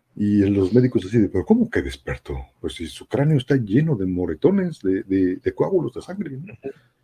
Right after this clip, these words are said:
Eh, ¿cómo es que despertó? Este niño está, ya estaba en un paso de la tumba, estaba en, en coma, ya no iba a despertar desde coma". Bueno, lo empiezan a checar,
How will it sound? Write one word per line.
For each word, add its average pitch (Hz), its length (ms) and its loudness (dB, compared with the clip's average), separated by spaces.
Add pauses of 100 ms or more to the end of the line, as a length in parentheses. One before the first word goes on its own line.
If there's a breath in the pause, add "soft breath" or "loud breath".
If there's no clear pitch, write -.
(300)
Eh, 92 200 0
¿cómo 180 220 2
es - 80 -2
que - 80 -4
despertó? 73 420 -6
Este 123 160 -4
niño 139 200 6
está, 131 440 -2
ya 123 100 0 (100)
estaba 131 340 2
en 127 120 6
un 127 140 2
paso - 340 0
de 92 80 6
la 85 60 0
tumba, 95 460 0
estaba 117 320 -2
en, 90 200 -4
en - 100 -10
coma, 143 360 0 (180)
ya 101 100 2
no 139 60 6
iba 147 120 4
a - 20 2
despertar - 440 -6
desde 87 220 -6
coma". 127 240 -6 (440 soft breath)
Bueno, 160 160 2
lo 98 60 0
empiezan 120 240 -4
a 98 60 -2
checar, - 360 -6